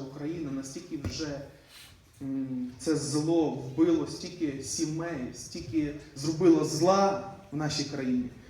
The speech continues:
що категорично ні. І в мене навіть на весіллі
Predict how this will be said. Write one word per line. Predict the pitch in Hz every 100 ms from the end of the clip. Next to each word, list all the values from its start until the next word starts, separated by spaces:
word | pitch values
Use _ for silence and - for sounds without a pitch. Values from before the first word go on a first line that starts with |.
| -
що | 190 196
категорично | 202 - 196 196 202 196 - 180
ні. | 185 196 196 147 - - - -
І | 143
в | 160
мене | 202 233
навіть | 226 214 208
на | 202
весіллі | 190 - - 160 123